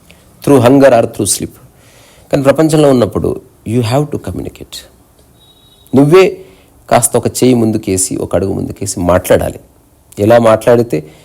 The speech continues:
నీ జీవితం బాగుంటుంది, ఎలా మాట్లాడితే పని తొందరగా ముగుస్తుంది, ఎలా మాట్లాడితే కాన్ఫ్లిక్ట్ రాదు, ఎలా చెబితే ఎదుటి వ్యక్తి ముఖంలో చిరునవ్వు పోదు, ఎలా చెప్తే పని జరుగుతుంది, ఇట్లాంటివన్నీ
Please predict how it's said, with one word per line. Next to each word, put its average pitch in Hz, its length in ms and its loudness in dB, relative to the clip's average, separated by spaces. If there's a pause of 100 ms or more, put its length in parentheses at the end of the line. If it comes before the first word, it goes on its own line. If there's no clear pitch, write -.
(200)
నీ 113 80 0
జీవితం 104 440 -2
బాగుంటుంది, 90 440 0
ఎలా 123 200 6
మాట్లాడితే 110 540 0
పని 113 280 0
తొందరగా 90 400 -2
ముగుస్తుంది, 87 480 -6
ఎలా 120 220 4
మాట్లాడితే 113 460 -2
కాన్ఫ్లిక్ట్ - 520 -6
రాదు, 92 220 -2
ఎలా 113 280 4
చెబితే 135 600 -2 (380)
ఎదుటి 120 240 -4
వ్యక్తి 120 240 -2
ముఖంలో 101 420 -2
చిరునవ్వు 98 440 -2
పోదు, 101 300 -6
ఎలా 123 320 2
చెప్తే - 420 -2
పని 104 240 -2
జరుగుతుంది, 87 480 -4
ఇట్లాంటివన్నీ 90 580 -4